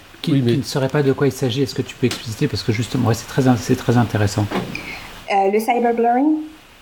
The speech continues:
Speaker 1: Ouais.
Speaker 3: Euh, donc là, en l'occurrence, la manière dont ça a été, euh, euh, réalisé,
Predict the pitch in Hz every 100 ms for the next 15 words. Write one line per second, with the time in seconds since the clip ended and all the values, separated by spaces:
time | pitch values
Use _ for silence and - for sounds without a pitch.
0 | - 113 107 - - - - - - -
1 | - 190 190 185 185 196 254 277 240 202
2 | 196 220 240 277 208 185 202 254 233 208
3 | 196 180 185 185 220 208 180 175 170 170
4 | 160 - - 180 170 170 165 - - 202
5 | 202 202 190 185 269